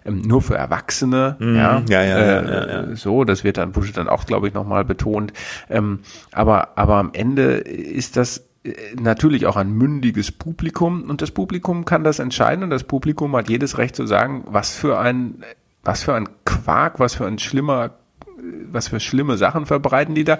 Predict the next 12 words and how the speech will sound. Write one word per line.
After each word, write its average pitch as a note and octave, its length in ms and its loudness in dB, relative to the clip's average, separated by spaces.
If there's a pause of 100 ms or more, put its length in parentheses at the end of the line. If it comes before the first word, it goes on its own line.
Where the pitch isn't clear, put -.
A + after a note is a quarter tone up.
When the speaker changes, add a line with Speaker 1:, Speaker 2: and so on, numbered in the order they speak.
(460)
Speaker 1:
Und B2 120 -2
jeder C#3+ 240 4
andere D3+ 280 4
hat D3+ 100 4
auch C#3+ 120 2
das C#3+ 200 -2
Recht D3 200 -2
zu C3+ 80 -6
sagen, A#2+ 240 -2 (360)
äh, - 300 2
ja, - 280 0 (120)
sie, A2+ 240 -6